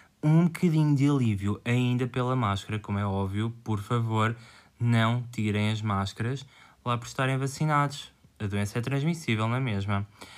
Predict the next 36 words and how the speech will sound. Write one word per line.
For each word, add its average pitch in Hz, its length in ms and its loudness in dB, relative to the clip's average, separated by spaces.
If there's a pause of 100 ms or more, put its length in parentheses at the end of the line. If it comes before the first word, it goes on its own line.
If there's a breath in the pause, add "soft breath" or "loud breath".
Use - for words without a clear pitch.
(680 loud breath)
Ah, 147 520 2 (380)
pronto, 107 240 0
esclarecido 117 680 -2
aqui 104 320 -4
este 95 360 -8 (280)
momento. 113 520 -2 (640 loud breath)
O 151 80 -2
tema 127 360 4
de 135 260 2
hoje 135 240 2
vai 143 160 0
ser 160 480 2
vacinas 160 600 2
e 156 60 4
manias. 113 1160 0 (960 loud breath)
E, 143 500 2
bem, 110 320 -2
a 113 60 -6
parte 113 220 0
da 120 80 0
vacina 113 360 -2
eu 113 40 0
já 117 120 -2
esclareci, 113 480 -6
não 98 100 -2
é? 95 80 -4
Foi 98 120 -10
vacinado, 95 540 -4 (140)
não 104 120 -4
há 98 100 0
muito 98 240 -4
mais 98 180 -4
a 98 60 -4
dizer 95 200 -6
sobre 98 340 -6
isto. - 320 -10